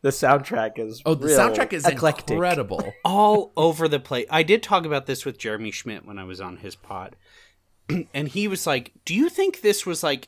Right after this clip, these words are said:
Speaker 3: intentional that they put, you know, like, that they thought," I don't, I don't think any of this stuff was intentional to make it,
Speaker 1: <laughs>
Speaker 3: like, th-, the way it is. I think it is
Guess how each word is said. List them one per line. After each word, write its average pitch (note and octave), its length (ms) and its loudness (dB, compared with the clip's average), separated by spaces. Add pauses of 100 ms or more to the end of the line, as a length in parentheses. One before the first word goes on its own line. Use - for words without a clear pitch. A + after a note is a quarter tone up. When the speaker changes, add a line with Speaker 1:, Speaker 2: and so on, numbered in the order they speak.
Speaker 3:
intentional A#2+ 1160 -6 (680)
that B2+ 200 -2
they A#2 180 2
put, - 360 -8
you A#2+ 180 -4
know, A2+ 200 -8
like, B2 380 -6 (580)
that C#3+ 200 -2
they C#3 120 2
thought," C3+ 560 0 (760)
I E3 140 4
don't, B2+ 180 -8 (220)
I G#3+ 100 6
don't C#4 220 -2
think G3 300 -4
any D#3 240 -2
of C#3 80 -8
this C3+ 160 -8
stuff - 320 -6
was B2+ 240 -8 (100)
intentional G2 1120 -10 (340)
to A#2+ 160 -6
make G#2+ 360 -6
it, - 300 -8 (220)
Speaker 1:
<laughs> C3+ 120 -12 (800)
Speaker 3:
like, A#2 460 -2 (220)
th-, C3 540 -18
the C#3 100 0
way A#2+ 340 -2
it G2 100 -10
is. - 560 -16
I C3 140 0
think D#3+ 300 -4
it C#3 100 2
is B2+ 480 -4